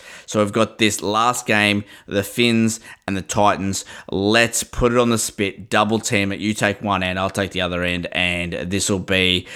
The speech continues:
we've been pretty good with the double team best bets. So I'll let you lead away here. Who do you like in this game, the Finns up against the Titans? Obviously, the Titans with a few outs,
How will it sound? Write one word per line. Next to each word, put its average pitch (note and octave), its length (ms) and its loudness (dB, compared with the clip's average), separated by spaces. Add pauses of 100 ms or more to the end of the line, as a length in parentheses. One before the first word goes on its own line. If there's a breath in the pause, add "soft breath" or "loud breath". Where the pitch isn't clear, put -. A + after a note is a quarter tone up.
(140 loud breath)
we've G#2+ 120 -4
been D3+ 140 0
pretty G#3 200 0
good G#3 420 0 (240 loud breath)
with A#2 120 0
the A#2 80 4
double A#2 320 2
team A2 500 4
best G#2 380 0
bets. A2+ 300 -2
So G#2 380 2 (240 loud breath)
I'll C#3+ 200 2
let D#3+ 260 0
you D#3 200 2
lead B2 260 4
away G#2+ 360 2
here. G#2 400 -2 (160)
Who C3 180 2
do C#3 60 -2
you D3 120 4
like G#2+ 320 0
in G2 100 -2
this G2 160 -4
game, F2+ 460 0
the F2+ 120 -6
Finns G2 520 0
up F2 120 0
against F#2+ 240 -2
the F2 60 -10
Titans? F#2+ 380 0
Obviously, A#2+ 400 2
the G2+ 40 -4
Titans G#2 420 0
with G2+ 100 0
a G2+ 80 0
few A2 300 2
outs, A2 380 2